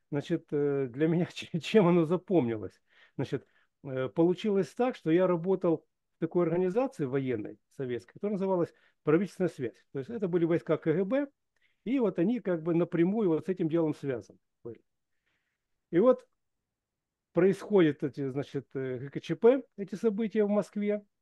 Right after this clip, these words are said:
а эти ж вроде как бы правительственная связь, всё-таки напрямую правительству подчиняется.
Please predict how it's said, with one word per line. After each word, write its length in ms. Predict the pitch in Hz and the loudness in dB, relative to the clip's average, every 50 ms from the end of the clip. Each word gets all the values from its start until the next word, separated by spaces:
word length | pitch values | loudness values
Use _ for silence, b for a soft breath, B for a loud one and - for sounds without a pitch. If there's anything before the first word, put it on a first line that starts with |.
| _ _ _ _ _ _ _ _ _ _ | _ _ _ _ _ _ _ _ _ _
а 120 | 147 143 | 2 4
эти 240 | 180 220 220 226 190 | 6 6 4 4 0
ж 120 | - - | -6 -4
вроде 280 | 156 151 180 185 151 160 | -2 0 0 0 0 0
как 320 | 156 - 160 147 135 127 | 0 0 0 0 0 -2
бы 880 | 123 139 135 131 131 127 123 120 117 117 113 110 110 117 120 120 120 127 _ _ _ _ | -2 -2 0 2 2 2 0 0 0 0 -2 -2 -4 -6 -8 -12 -16 -20 _ _ _ _
правительственная 460 | 151 139 139 139 123 - - 123 123 | -2 0 0 -2 -2 -6 -6 -6 -6
связь, 460 | - - 131 131 135 180 190 - _ _ _ | -6 -6 -4 -4 -2 -4 -4 -8 _ _ _
всё-таки 280 | _ _ 143 131 - - | _ _ -10 -8 -6 -6
напрямую 440 | 135 139 - 151 147 147 156 143 120 | -6 -4 -2 -2 -2 0 0 -2 -2
правительству 380 | - 135 135 127 117 - 135 | -2 -4 -4 -6 -6 -8 -10
подчиняется. 720 | 113 - 127 - - 135 139 170 202 214 214 - - 220 | -10 -10 -12 -12 -8 -4 -2 -2 -2 -2 -2 -4 -8 -10